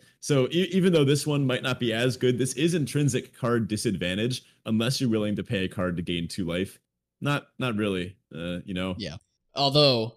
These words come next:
Speaker 2: the art on this card is, again, phenomenal. So <laughs> gets a small pass for that.
Speaker 1: It is a, a bit of a callback to Faithless Looting, Faithful Mending. Uh, and the art does kinda show them fixing the stuff that was broken in Faithless Looting.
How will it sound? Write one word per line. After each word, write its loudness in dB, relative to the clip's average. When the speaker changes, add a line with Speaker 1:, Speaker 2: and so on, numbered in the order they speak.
Speaker 2:
the -2
art 0
on -4
this -6
card -4
is, -4
again, -2
phenomenal. -6
So 2
<laughs> -20
gets 0
a 2
small 4
pass 0
for -6
that. -6
Speaker 1:
It 2
is 4
a, 2
a 2
bit 2
of 0
a 0
callback 0
to -2
Faithless -4
Looting, 0
Faithful -2
Mending. 0
Uh, -6
and -4
the 4
art -2
does 2
kinda 0
show 0
them 2
fixing 2
the -2
stuff -2
that -8
was -6
broken -2
in -2
Faithless -6
Looting. -4